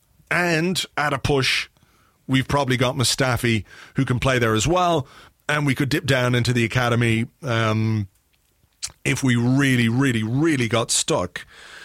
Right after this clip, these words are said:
So what do you think we are going to do? I don't think we're gonna buy anyone or bring anyone in. That's first.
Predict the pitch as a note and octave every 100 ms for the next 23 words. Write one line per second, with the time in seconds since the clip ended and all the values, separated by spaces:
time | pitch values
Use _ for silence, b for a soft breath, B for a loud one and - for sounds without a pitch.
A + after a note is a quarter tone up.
0 | B - E3 D3+ F#3+ G#3+ _ _ _ D3+
1 | D#3 D#3+ D#3+ E3+ D#3 - D3+ B2 A#2 -
2 | - C3 B2+ A#2+ C3+ B2+ A#2+ B2 C3+ A2+
3 | - - C#3+ F#3 F#3+ G#3 G3+ D#3 E3+ D3+
4 | C3+ - C#3+ C3+ A#2 A2+ A2 A2+ C3 C3+
5 | A2 C3+ B2+ A#2+ A2+ A2 G#2 D#2 C#2 -
6 | _ _ - C3 - - B2+ E2+ - -
7 | -